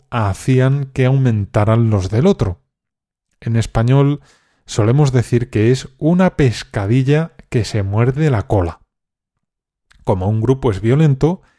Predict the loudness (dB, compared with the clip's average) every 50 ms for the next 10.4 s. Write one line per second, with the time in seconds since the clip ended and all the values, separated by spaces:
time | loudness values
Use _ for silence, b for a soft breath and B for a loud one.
0 | _ _ _ _ -6 -2 0 2 2 2 2 2 0 0 0 0 -2 -2 -2 0
1 | 2 2 2 2 0 0 -2 -2 -2 0 0 2 2 2 0 0 0 2 2 4
2 | 2 2 0 0 -2 -4 -6 -6 -8 _ _ _ _ _ _ _ _ _ -4 0
3 | 0 2 2 0 0 0 0 0 -2 -4 _ _ _ -2 2 2 4 4 2 2
4 | 0 0 0 2 2 0 -2 -4 -6 -8 -10 -10 -14 -18 _ _ _ _ _ _
5 | _ _ _ _ _ _ _ _ _ _ _ _ _ _ _ _ _ _ -4 -2
6 | -2 0 0 2 2 2 2 2 2 2 2 2 2 0 0 0 -2 -2 -2 -4
7 | _ _ -2 0 0 2 2 2 2 2 2 2 0 2 2 2 2 2 2 2
8 | 2 2 4 4 4 2 2 2 2 4 2 4 4 2 2 2 0 0 0 0
9 | 0 0 0 0 -2 -2 0 -2 -2 -2 0 0 0 -2 -2 -2 -2 -2 -2 -2
10 | -2 -2 -2 -2 -4 -6 -16 _